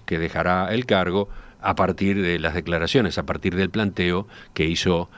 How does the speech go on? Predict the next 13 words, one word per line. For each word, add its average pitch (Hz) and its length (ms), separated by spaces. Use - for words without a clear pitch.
el 78 420
presidente. 78 800
Dijo, 80 760
por - 160
ejemplo, 107 540
que 85 160
la 82 80
decisión 80 480
de - 100
Fernández 113 560
demuestra 110 640
su - 300
profundo 160 680